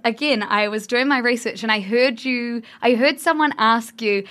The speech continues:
"Have celebrities been sliding into your D Ms? Has anyone, you know, wanted to meet up or whatever?"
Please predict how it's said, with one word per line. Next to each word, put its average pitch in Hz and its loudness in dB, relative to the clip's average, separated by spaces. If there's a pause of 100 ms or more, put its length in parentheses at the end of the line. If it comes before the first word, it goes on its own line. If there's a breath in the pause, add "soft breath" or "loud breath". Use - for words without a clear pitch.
(140 loud breath)
"Have 233 2
celebrities 240 -2
been 233 -2
sliding 220 2
into 226 -4
your 226 -2
D 202 -2
Ms? 208 -6
Has 214 -10
anyone, 208 -6
you 214 -6
know, 202 -2
wanted 233 -2
to - -4
meet 247 0
up 233 6
or 254 -2
whatever?" 214 0